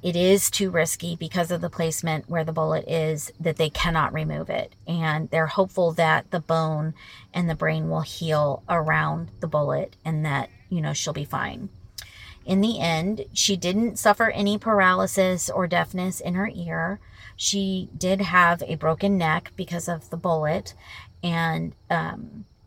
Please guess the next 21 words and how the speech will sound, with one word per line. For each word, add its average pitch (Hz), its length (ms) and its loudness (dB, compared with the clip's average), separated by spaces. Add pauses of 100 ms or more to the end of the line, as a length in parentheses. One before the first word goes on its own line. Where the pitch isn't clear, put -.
(180)
she 190 200 2
had 180 200 4
to 190 140 -2
wear, 175 380 2
like, 165 200 -2
a 175 40 -2
stabilizing 160 640 -2
collar, 156 500 -2 (300)
collar 156 560 6
around 160 400 2
her 165 120 -6
neck 156 380 -4
to 170 100 -4
help 160 320 -2
her 160 160 -4
heal 147 460 -4
and - 160 -8
to 165 100 -12 (120)
strengthen 156 440 -4
her 151 80 -4
bones. 98 520 -6